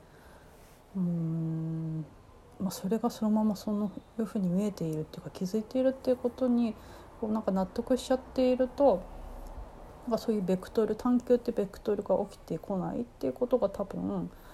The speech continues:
えーと、終わり、探求の終わりを、そういうことかな、そういうことなのかなとは思うんですよね。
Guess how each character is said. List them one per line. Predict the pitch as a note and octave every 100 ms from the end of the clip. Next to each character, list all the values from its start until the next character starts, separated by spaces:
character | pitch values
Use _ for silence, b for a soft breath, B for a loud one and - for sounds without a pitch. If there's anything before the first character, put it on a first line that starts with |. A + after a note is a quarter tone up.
| B B B -
え | E3+ E3
ー | -
と、 | D#3+ -
終 | E3
わ | E3
り、 | E3 A#3+
探 | F#3+ E3+
求 | -
の | D#3+ D#3+
終 | D#3 D#3
わ |
り | A3 F4+ - - - - - - - - - - - -
を、 | D4+ C#4 A#3 - - - - - - - - - - - -
そ | - G#3+
う |
い |
う | G3
こ |
と | F#3
か | F3+
な、 | E3 E3
そ | - F#3
う |
い | F3
う |
こ | - F#3
と | F#3
な | D#3+
の | D#3
か | F3
な | G#3+
と | G#3+ D#3+
は | - B B B -
思 | F3 E3
う |
ん | D#3
で |
す | -
よ | F3
ね。 | F3 F3+